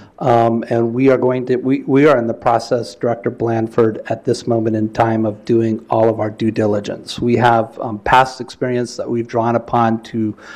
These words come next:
project that we're going to need six point five million dollars for these, um, sixty-five classrooms that we're adding. Um, but we are going, we are continuing to gather information at this moment in time.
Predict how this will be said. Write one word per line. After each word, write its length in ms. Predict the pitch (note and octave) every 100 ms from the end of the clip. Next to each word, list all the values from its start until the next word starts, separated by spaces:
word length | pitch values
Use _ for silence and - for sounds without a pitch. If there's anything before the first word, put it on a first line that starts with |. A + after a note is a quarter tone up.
| - - -
project 400 | B2 B2+ A#2 -
that 140 | A2
we're 120 | A#2+
going 220 | A2+ A#2 A2+
to 100 | A2+
need 280 | A2+ A2+
six 240 | - B2+ -
point 300 | - A#2+ -
five 260 | A#2 A2+
million 300 | A2+ A2+ A2+
dollars 420 | A2 G#2+ G#2+ A2 G#2+
for 160 | -
these, 360 | A2+ G#2+ G#2 - - - - - _
um, 180 | A2 A#2+
sixty-five 680 | - B2 - B2+ A2+ A2 A2
classrooms 580 | A2 A2+ - A#2 A2+ A#2+
that 140 | A2+
we're 160 | C3+ -
adding. 560 | B2 A2+ A2 A2 G#2+ - _ _ _ -
Um, 460 | C3+ A2+ A2 G#2+ -
but 280 | B2 A#2 -
we 160 | B2
are 100 | A#2+
going, 320 | A#2 A#2+ A#2+ C3+
we 160 | B2
are 80 | A#2+
continuing 540 | - A2+ - A#2+ A#2
to 80 | A2+
gather 360 | A2 G#2+ G#2+ G#2+
information 640 | G#2+ - A2 G#2+ - A2
at 120 | G#2+
this 200 | B2 A#2+
moment 300 | A2 G#2+ G#2+
in 80 | G#2+
time. 500 | G#2 F#2+ E2 - -